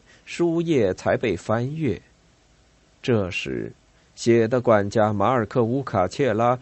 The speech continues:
像他的几十位前任那样，打开厚厚的书本，逐章逐页、逐栏逐行寻找家族世仇的来龙去脉。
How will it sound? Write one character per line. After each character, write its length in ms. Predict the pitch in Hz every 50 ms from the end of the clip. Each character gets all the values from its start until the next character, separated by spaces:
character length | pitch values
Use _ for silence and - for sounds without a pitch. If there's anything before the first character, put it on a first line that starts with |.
| - - _
像 300 | - - 185 165 139 123
他 180 | 123 - 151 156
的 140 | 147 117 113
几 220 | - 110 104 98
十 160 | 98 - 127
位 200 | 131 147 139 117
前 400 | 110 - - 107 95 95 110 139
任 240 | 156 196 196 156 117
那 160 | 101 98 85 64
样， 200 | 71 69 53 - _ _ _ _ _ _ _ _ _ _ _
打 260 | - 101 95 92 95
开 280 | 92 - 110 101 101 101
厚 280 | - - 131 120 104
厚 220 | 95 - 123 104 95
的 100 | 92 95
书 300 | - - - 113 110 113
本， 260 | - - 67 58 55 55 - - _ _ _ _
逐 340 | - 95 90 85 85 92 92
章 400 | - 110 95 92 92 92 95 95
逐 320 | - 90 67 73 98 120
页、 400 | 127 131 139 120 101 82 67 - - _ _ _ _
逐 280 | - - 110 120 147 147
栏 280 | 143 120 104 117 131 143
逐 240 | - 123 123 151
行 520 | 170 - - 90 85 101 120 139 156 175 180
寻 360 | - - - 101 92 101 110 117
找 260 | - 113 90 82 82
家 300 | - - 110 104 107 104
族 200 | - - 82 80
世 320 | 98 - - 131 107 90 80
仇 240 | - - 92 85 92
的 100 | 107 95
来 240 | 90 76 80 95 101
龙 240 | 95 85 80 92 98
去 260 | - - 127 101 73 64
脉。 280 | 92 110 98 - -